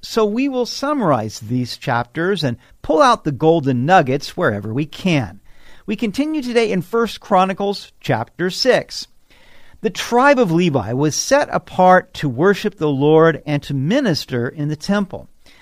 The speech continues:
From Levi came the priests who presented the sacrifices and burned the incense before the Lord.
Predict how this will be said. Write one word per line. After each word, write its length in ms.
From 320
Levi 540
came 320
the 100
priests 560
who 60
presented 640
the 100
sacrifices 880
and 160
burned 320
the 140
incense 600
before 380
the 120
Lord. 420